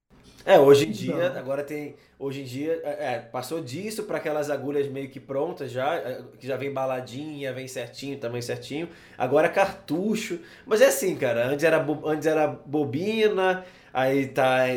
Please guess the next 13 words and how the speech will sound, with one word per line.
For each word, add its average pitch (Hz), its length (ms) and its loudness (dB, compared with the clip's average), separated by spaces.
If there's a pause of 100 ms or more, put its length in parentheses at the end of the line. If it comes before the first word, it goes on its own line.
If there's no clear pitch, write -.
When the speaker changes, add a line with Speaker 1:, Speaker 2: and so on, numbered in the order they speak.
Speaker 1:
tem 139 220 0
a, 120 920 -2 (120)
a, 110 600 -2
a, 107 40 -4
tem 113 380 -6
a, 107 760 -4 (880)
putz, - 440 -8
esqueci 113 260 -2
o - 40 2
nome. 110 180 0
Speaker 2:
Rotativa. 185 80 -10 (580)
Speaker 1:
É, 165 100 0
ro-, 170 140 8